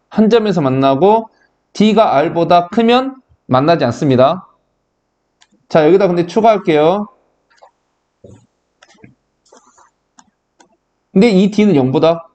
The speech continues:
크거나 같아야 됩니다. 왜? 이 상황. 원의 중심을 지나고 있는 이 상황도 원의 중-, 두 점에서 만나는 거 맞죠?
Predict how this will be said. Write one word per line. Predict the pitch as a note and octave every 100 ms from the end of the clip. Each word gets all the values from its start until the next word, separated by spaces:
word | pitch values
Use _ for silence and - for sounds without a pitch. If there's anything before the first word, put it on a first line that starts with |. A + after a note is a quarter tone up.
| _ _ _
크거나 | - F#3 F3+ F3+ G3 - - _ _ _ _ _ _
같아야 | - C#3 B2+
됩니다. | G#2 G2 F#2+ - _ _ _ _ _ _ _ _ _ _ _ _ _ _ _ _ _ _ _ _ _ _ _
왜? | D3 D#3 - - _ _ _ _ _ _ _ _ _ _ _ _ _ _ _ _ _ _
이 | C3
상황. | B2+ F3 A#2 - - _ _ _ _ _ _ _ _ _
원의 | D#3 F#3+ A#3+ A#3+
중심을 | F#3 F#3+ G3+ A3+ A#3 G#3+
지나고 | F#3 F3+ G#3+ G#3 G3
있는 | F3+ F#3+ D#3+
이 | G3+
상황도 | G#3+ G#3+ G#3+ G#3 G3+ A3+ B3+ C#4 - _ _ _ _ _ -
원의 | D#3 G#3+ A#3+
중-, | G#3 G#3 G#3 - -
두 | - B3
점에서 | B3 A3+
만나는 | G3+ E3 G#3+ A3
거 | F3+
맞죠? | C3+ - A#3 A#2+